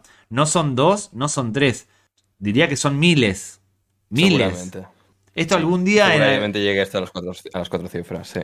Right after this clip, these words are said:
Speaker 1: Tenemos que,
Speaker 2: Ah.
Speaker 1: algún día podemos hablar y desgranar
Speaker 2: Sí.
Speaker 1: o abrir ese melón, pero no es, no es para hoy.
Speaker 2: Sí.
Speaker 1: Lo que dices de Ferraro es totalmente cierto. McMahon,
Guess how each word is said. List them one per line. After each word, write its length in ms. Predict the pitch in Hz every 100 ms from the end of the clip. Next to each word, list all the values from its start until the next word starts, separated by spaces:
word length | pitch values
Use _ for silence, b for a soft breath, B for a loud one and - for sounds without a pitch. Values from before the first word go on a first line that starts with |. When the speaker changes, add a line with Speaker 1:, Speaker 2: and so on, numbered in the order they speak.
| -
Speaker 1:
Tenemos 400 | 131 156 185 -
que, 320 | 156 139 131
Speaker 2:
Ah. 60 | 110
Speaker 1:
algún 320 | 139 151 170
día 260 | 190 190 143
podemos 500 | 139 139 117 104 -
hablar 500 | 107 113 117 117 110
y 120 | 120
desgranar 840 | 127 139 127 131 127 131 135 127 117
Speaker 2:
Sí. 80 | 92 -
Speaker 1:
o 160 | 98 110
abrir 340 | 120 143 117
ese 260 | 107 - 101
melón, 260 | 101 95 90
pero 240 | 98 101
no 140 | 104 127
es, 160 | 127
no 120 | 123
es 80 | 127
para 180 | 127 110
hoy. 160 | 98 95
Speaker 2:
Sí. 140 | - 117
Speaker 1:
Lo 120 | 113
que 80 | 123
dices 280 | 156 180 185
de 120 | 160
Ferraro 420 | 139 135 165 190 -
es 260 | 143 147 _ _
totalmente 560 | 113 104 131 139 127 127
cierto. 380 | - 165 160 135
McMahon, 680 | 123 139 170 - 170 175